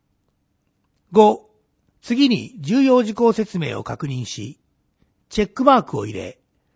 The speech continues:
次に進むを押してください。六、手話通訳オペレーターの呼び出し中に切り替わります。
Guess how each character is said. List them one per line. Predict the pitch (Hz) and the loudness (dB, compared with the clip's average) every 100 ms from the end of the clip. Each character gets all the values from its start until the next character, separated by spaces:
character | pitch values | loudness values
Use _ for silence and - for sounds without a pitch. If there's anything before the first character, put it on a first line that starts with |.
| _ | _
次 | _ 220 254 | _ -4 0
に | 233 135 | 0 -2
進 | - 127 160 | -8 -8 -6
む | 156 180 _ - | -6 -8 _ -2
を | 208 214 | -2 0
押 | 151 | -6
し | - | -8
て | 127 | -10
く | 117 | -10
だ | 101 | -10
さ | 87 | -12
い。 | 85 _ _ _ _ _ _ _ _ _ _ _ _ _ _ | -14 _ _ _ _ _ _ _ _ _ _ _ _ _ _
六、 | 190 226 - - - - _ _ _ _ _ _ _ _ | 0 0 0 -18 -18 -20 _ _ _ _ _ _ _ _
手 | - 262 | 0 4
話 | 277 | 4
通 | - | 2
訳 | 269 214 - | 0 0 0
オ | 147 | -6
ペ | 139 | -2
レ | 170 | -4
ー | 156 | -4
タ | 107 | -6
ー | |
の | 95 92 _ _ _ | -10 -16 _ _ _
呼 | 160 202 | -2 0
び | 247 | 2
出 | 240 | 0
し | - | -2
中 | - 190 185 - | -4 0 0 -2
に | 208 233 | -4 -4
切 | _ 170 | _ -6
り | 175 | -2
替 | 160 | -2
わ | |
り | 139 | -4
ま | 117 104 | -8 -12
す。 | - - _ | -16 -20 _